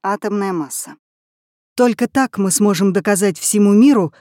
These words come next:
что радий действительно существует», твердо сказала я. Лорд Кельвин своей грубой и бесцеремонной выходкой, по-настоящему обидной, пробудил во мне польский дух —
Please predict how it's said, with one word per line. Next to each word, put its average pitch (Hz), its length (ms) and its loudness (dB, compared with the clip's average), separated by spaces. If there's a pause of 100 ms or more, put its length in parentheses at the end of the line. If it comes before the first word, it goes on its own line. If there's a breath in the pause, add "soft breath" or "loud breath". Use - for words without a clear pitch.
что - 300 0
радий 208 380 0
действительно 226 680 2
существует», 208 880 -4 (120)
твердо 156 380 -8
сказала 147 440 -8
я. 131 240 -12 (580)
Лорд 190 400 -2
Кельвин 208 400 -2
своей 190 360 -2
грубой 175 540 -4
и 196 80 -8
бесцеремонной 190 720 0
выходкой, 170 580 -6 (160)
по-настоящему 220 760 0
обидной, 147 500 -4 (280 soft breath)
пробудил 214 440 2
во 214 140 0
мне 208 180 2
польский 233 480 -4
дух — 180 340 -10